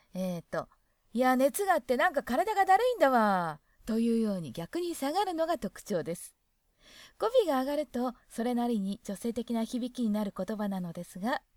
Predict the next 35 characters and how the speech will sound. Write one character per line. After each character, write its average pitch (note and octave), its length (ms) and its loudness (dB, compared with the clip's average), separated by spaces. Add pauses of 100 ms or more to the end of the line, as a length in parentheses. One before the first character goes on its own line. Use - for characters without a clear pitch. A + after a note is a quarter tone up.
(560)
「体 A#3 320 0
が A#3 80 -2
だ A3+ 120 2
る C4 80 4
い B3 80 2
ん G3 40 0
だ E3+ 100 -10
わ」 G3+ 220 -4
っ - 20 -4 (1040)
て C#3 120 -6
ね、 F#4 200 -6 (180)
上 G3+ 100 -2
が F3+ 100 -2
れ E3+ 100 -4
ば D#3+ 180 -14
ね。 C4+ 220 -2 (760)
で G#3 120 -2
も、 G3 300 -2 (340)
北 G#3 140 -6 (100)
海 A3+ 200 0
道 G#3+ 160 -2
弁 G3+ 220 -4
は G3 120 -6
下 A3+ 160 -6
が F#4 100 6
る F4 100 -2
の F#3 100 0
で、 - 160 -10 (520)
男 B3+ 180 0
性 C4 200 2
が A3+ 120 -2
使 - 180 -10
っ E4 60 -6
て - 180 -8
も C#4+ 200 -2